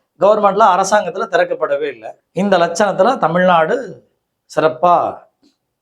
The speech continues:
யாரை ஏமாத்துறீங்க? இந்த செயல்படாத, செத்து போன ஜி ஓக்கு, அரசாணை டூ ஒன் த்ரீக்கு வர்ற சனிக்கிழமை பொதுமக்கள், மக்கள், நம்ம மாணவர்கள் மீது அக்கறை கொண்ட கல்வியாளர்கள்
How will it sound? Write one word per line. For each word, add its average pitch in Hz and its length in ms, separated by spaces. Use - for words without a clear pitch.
யாரை 180 440
ஏமாத்துறீங்க? 151 520
இந்த 143 680
செயல்படாத, 202 1080
செத்து 214 540
போன 233 520
ஜி 180 200
ஓக்கு, 196 500
அரசாணை 170 600
டூ 196 200
ஒன் 185 260
த்ரீக்கு 143 440
வர்ற 185 280
சனிக்கிழமை 170 760
பொதுமக்கள், 160 680
மக்கள், 156 640
நம்ம 143 260
மாணவர்கள் 165 540
மீது 147 380
அக்கறை 220 500
கொண்ட 156 520
கல்வியாளர்கள் 156 880